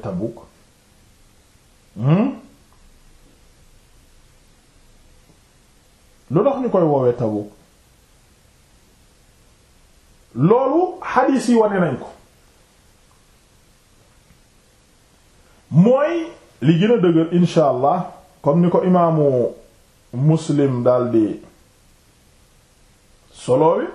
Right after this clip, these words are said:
na ko noon mu ngi ci xadiisu Seydina Ka'b ibn Malik bi ñu la doon wax. Hein? Kene li tax ñu tudd ko Tabuk,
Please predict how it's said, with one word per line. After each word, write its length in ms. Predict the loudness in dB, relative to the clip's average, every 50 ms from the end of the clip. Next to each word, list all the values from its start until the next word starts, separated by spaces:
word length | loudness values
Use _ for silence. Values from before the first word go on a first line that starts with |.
| -14 -12
na 140 | -6 -4 -4
ko 140 | -2 -2 0
noon 240 | 0 2 0 0 0 -2
mu 100 | -2 -2
ngi 160 | -4 -4 -6
ci 80 | -6 -6
xadiisu 640 | -4 -2 -2 0 2 0 0 0 -2 -4 -4 -4 -4
Seydina 400 | -2 -2 -2 0 0 0 -2 -2
Ka'b 300 | -2 -2 -2 -2 -2 -2
ibn 200 | 0 0 0 0
Malik 280 | 0 0 2 0 0 0
bi 80 | -2 -4
ñu 80 | -2 0
la 80 | 0 0
doon 140 | 0 0 -2
wax. 120 | -6 -10 -12 -20 _ _ _ _ _ _ _ _ _ _ _ _ _ _ _ _ _ _ _ _ _ _ _ _ _ _ _ -8
Hein? 340 | -2 0 0 2 0 -2 -6 -8 -16 -20 -20 _ _ _ _ _ _ _ _ _ _ _ _ _ _ _ _ _ _ _ _ _ _ _ _ _ _ _ _ _ _ _ _ _ _ _ _ _ _ _ _ _ _ _ _ _ 0
Kene 300 | 0 0 2 2 0 0
li 200 | 2 2 0 2
tax 200 | 0 0 0 2
ñu 180 | 2 2 2 2
tudd 220 | 2 0 2 2 2 2
ko 100 | 0 -2
Tabuk, 600 | 0 0 0 2 2 2 2 2 0 -2 -6 -10